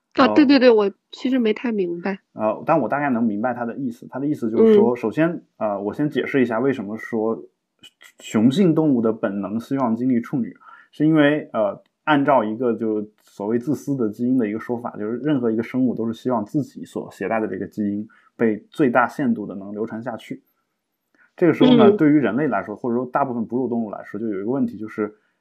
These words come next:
Speaker 2: 一个女性她生下来的孩子能够确保是她自己的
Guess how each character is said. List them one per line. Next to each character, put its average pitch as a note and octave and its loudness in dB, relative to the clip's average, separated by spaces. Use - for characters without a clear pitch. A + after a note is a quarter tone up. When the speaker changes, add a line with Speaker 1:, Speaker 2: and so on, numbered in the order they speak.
Speaker 2:
一 A#2+ 0
个 E3 2
女 A#2 2
性 C#3+ -2
她 A#2 -4
生 C#3+ -4
下 C3 0
来 G#2 0
的 A2 -2
孩 G#2 -8
子 A2 -4
能 G2 -4
够 A#2+ -4
确 B2 -4
保 F2+ -2
是 - -12
她 - -10
自 A#2+ -4
己 - -12
的 - -16